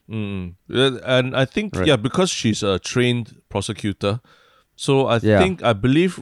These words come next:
Speaker 1: she was district attorney in San Francisco and also, uh,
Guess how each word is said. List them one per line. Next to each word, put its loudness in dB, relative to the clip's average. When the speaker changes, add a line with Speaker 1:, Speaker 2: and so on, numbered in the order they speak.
Speaker 1:
she -6
was -2
district -4
attorney 0
in -2
San -2
Francisco -4
and 0
also, 0
uh, 0